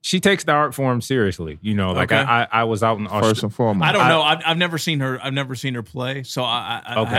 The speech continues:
Speaker 2: I have no, I have no experience or no real opinion one way or another.
Speaker 1: Yeah, w-, we were out in Australia together, uh, for two weeks, uh, doing some festivals, and she had a turntable set up in her room.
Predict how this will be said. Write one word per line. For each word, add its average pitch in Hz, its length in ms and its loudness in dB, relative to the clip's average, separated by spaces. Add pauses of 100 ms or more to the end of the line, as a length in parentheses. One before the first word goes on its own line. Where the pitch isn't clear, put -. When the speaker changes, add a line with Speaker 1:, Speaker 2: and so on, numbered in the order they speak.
Speaker 2:
I 135 120 0
have 131 180 -2
no, 131 540 -4
I 127 80 -4
have 123 120 -4
no 120 720 -6
experience 117 920 -8
or 113 140 -6
no 117 340 -6
real 113 260 -6
opinion 113 480 -10
one 110 180 -10
way 107 200 -8
or 120 100 -14
another. 113 400 -18 (180)
Speaker 1:
Yeah, 98 240 -2
w-, 95 300 -8
we 131 140 0
were 127 180 2
out 113 200 2
in 95 180 -4
Australia 98 600 -2
together, 78 500 -8 (840)
uh, 85 280 -8
for - 180 -12
two 101 240 -6
weeks, 90 540 -10 (460)
uh, 85 240 -8
doing 87 260 -8
some 85 200 -14
festivals, 85 840 -8 (240)
and 101 100 -12
she 107 120 -8
had 123 120 -4
a 110 60 -4
turntable 117 500 -4
set 98 240 -4
up 92 160 -8
in 98 80 -4
her 104 140 -4
room. 107 320 -6